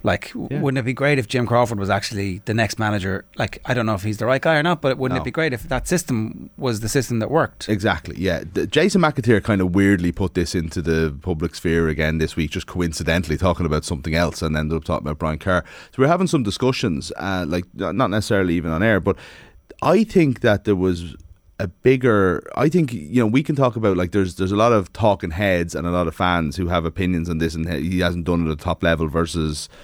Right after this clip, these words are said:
Speaker 2: um, you know, I don't know, supporting Stephen Kenny against Stephen Kenny. I don't know if the players, I think in two thousand and four, two thousand and five,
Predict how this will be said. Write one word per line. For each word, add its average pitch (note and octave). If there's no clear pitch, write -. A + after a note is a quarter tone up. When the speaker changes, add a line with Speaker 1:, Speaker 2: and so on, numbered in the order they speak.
Speaker 2:
um, D2+
you F2
know, C#2
I F#2+
don't D#2
know, A1
supporting F#2
Stephen E2
Kenny D#2+
against D#2+
Stephen D#2
Kenny. D#2
I A3
don't A3+
know F3
if C3+
the A#2
players, A#2+
I F3
think E3
in D3
two B2+
thousand B2+
and G#2+
four, A2
two -
thousand F#2+
and E2
five, F2